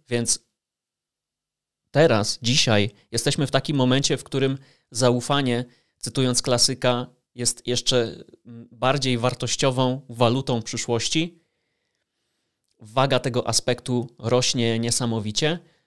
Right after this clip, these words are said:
bo pracując w zespole rozproszonym, mamy jakieś zadania do wykonania, no i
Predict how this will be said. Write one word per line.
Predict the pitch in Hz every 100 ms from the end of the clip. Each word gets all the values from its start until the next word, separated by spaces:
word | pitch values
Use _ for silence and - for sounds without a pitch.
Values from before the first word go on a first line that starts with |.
| _ _
bo | 123 117 120 123 127 _ _
pracując | - 123 - 156 143 120 120
w |
zespole | 117 110 135 131 113
rozproszonym, | 120 - 113 - 107 127 175 - _ _ _ _ _ _
mamy | 123 143 143
jakieś | 127 131 117
zadania | 123 127 123
do | 117
wykonania, | 107 113 113 104 117 165 185 _ _ _ _ _ _ _ _ _ _ _ -
no | 107 120
i | 123 123